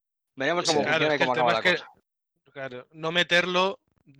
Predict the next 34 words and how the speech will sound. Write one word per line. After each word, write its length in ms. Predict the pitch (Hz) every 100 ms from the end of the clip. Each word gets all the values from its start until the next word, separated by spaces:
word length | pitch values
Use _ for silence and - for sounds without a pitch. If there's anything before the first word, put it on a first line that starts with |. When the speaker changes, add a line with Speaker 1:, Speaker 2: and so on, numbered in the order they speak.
| 151
Speaker 3:
igual, 480 | 143 131 147 165 160
o 60 | 147
sea, 140 | 156
meterlo 400 | 143 143 175 185
igual 260 | 151 165 175
te 340 | 139 127 131
genera 320 | - 135 151 160
poco 260 | 160 - 156
beneficio, 500 | 151 147 165 175 170
pero 140 | 135
no 80 | 135
meterlo 420 | 151 147 160 165
te 140 | 160 135 -
genera 400 | - 135 147 165 - - -
un 140 | - 147
impacto 380 | 156 160 151 175
importante 480 | 160 135 139 139
en 60 | 160
la 60 | 135
imagen 300 | 135 160 151
de 60 |
marca 360 | 131 147 165 160
y 60 | 147
de 60 |
los 100 | 127
jugadores. 600 | - 113 104 156 101 - _ - - - - _
Entonces, 220 | 127 120
al 40 | 120
final 280 | 131 147
igual 240 | 151 151 180
Speaker 2:
Sí, 20 |
Speaker 3:
les 80 | 151
renta 260 | 147 147
más 140 | 127